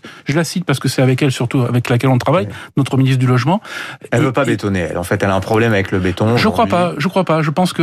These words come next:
Speaker 1: elle, elle veut, euh, c'est pas, on, on, elle sait qu'on n'est pas des bétonneurs compulsifs dans le bâtiment, hein, justement. L'artificialisation des sols, oui, mais en revanche, elle le dit elle-même, hein, il y a quand même deux cents à trois cent mille de nos concitoyens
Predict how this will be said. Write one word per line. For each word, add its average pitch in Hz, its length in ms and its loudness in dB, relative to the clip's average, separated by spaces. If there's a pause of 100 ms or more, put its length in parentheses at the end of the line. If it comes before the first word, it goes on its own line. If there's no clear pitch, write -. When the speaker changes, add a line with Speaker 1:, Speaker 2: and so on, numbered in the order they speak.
Speaker 1:
elle, 202 220 2
elle 170 80 2
veut, 139 100 0
euh, 135 500 4
c'est 135 160 -2
pas, 170 200 0
on, 143 100 2
on, 135 300 2
elle 156 120 2
sait - 140 -2
qu'on 151 140 0
n'est 135 100 4
pas 151 140 0
des 131 120 2
bétonneurs 139 440 0
compulsifs 131 480 0
dans 156 80 4
le 131 60 4
bâtiment, 127 440 2
hein, 151 80 0 (220)
justement. 135 420 0 (420)
L'artificialisation 135 760 0
des 139 80 4
sols, 131 220 0
oui, 160 340 2 (260)
mais 139 80 2
en 135 100 2
revanche, 139 360 0
elle 170 180 2
le 151 120 2
dit 147 180 0
elle-même, 147 320 2
hein, 156 160 0
il - 20 -4
y 131 60 -2
a - 20 0
quand 139 80 -2
même 131 160 2
deux 147 160 4
cents 180 240 0
à 151 60 2
trois 160 180 -2
cent 151 160 0
mille 151 160 2
de 135 40 2
nos 135 80 2
concitoyens 139 540 0